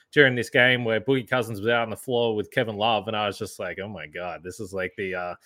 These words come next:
this is like the ultra slow motion, uh, version of modern N B A basketball." But I, I think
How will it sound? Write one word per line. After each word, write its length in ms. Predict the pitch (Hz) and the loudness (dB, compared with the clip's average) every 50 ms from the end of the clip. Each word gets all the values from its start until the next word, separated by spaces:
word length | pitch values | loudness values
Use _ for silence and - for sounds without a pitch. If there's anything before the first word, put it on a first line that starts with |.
| _ _ _ | _ _ _
this 100 | - 107 | -8 -6
is 40 | 107 | -4
like 140 | 113 107 | -4 -2
the 100 | - 110 | -2 0
ultra 320 | 98 92 110 107 - - 113 | 0 2 0 0 0 -4 -6
slow 340 | - - - 123 110 101 95 | -6 -4 -4 -2 -2 -2 -2
motion, 540 | 98 98 101 101 - - 110 98 98 95 | -4 -4 -4 -4 -4 -6 -8 -8 -6 -6
uh, 200 | 95 95 95 95 | -6 -6 -6 -6
version 380 | 90 98 110 104 104 101 113 104 | -4 0 2 2 2 0 -2 -4
of 160 | 98 92 - - | -6 -6 -4 0
modern 260 | 104 101 104 107 101 | 0 2 2 2 0
N 140 | 101 101 98 | 0 -2 -2
B 100 | 107 110 | 0 0
A 100 | 107 98 | -2 0
basketball." 600 | - 113 113 120 117 - - 95 113 104 98 95 | 0 0 0 0 0 -2 -2 0 0 0 2 4
But 220 | - 123 113 107 - - - - - - _ - | 6 8 8 6 6 2 -12 -20 -20 -18 _ 4
I, 280 | 123 117 120 117 120 120 | 6 6 6 6 6 4
I 20 | |
think 400 | 123 - 143 151 127 - - | 6 4 2 2 0 -2 -12